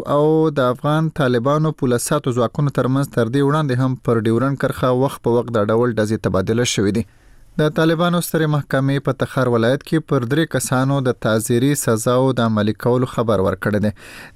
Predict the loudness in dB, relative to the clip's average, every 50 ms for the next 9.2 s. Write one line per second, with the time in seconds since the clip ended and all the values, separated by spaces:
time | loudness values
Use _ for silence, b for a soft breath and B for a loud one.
0 | 0 0 2 2 0 0 -2 -2 -2 -2 -2 0 -2 -2 -2 -4 -4 -4 -2 -2
1 | 0 2 2 0 0 -2 -6 -6 -4 -2 0 0 0 2 0 0 0 -2 -4 -4
2 | -2 0 0 0 0 -2 -2 -2 -2 -2 0 0 0 0 -2 -2 -2 -2 0 0
3 | 0 -2 -2 -2 0 2 2 2 0 0 0 0 0 0 2 0 0 0 0 0
4 | 0 -2 -2 -2 -2 -2 -2 0 0 0 0 0 0 0 0 0 0 -2 0 -2
5 | -2 0 0 0 0 0 -2 B B B B B B B B -2 -2 -2 -2 -2
6 | -2 0 0 0 0 0 0 0 0 0 0 0 0 0 -2 -2 -2 -4 -2 -2
7 | -2 -4 -2 -2 -2 0 0 0 0 0 -2 -2 -2 0 0 2 2 0 0 -2
8 | -6 -6 -4 -4 -2 -2 0 0 0 0 0 0 0 0 -2 -2 -2 -4 -4 -2
9 | -2 -2 0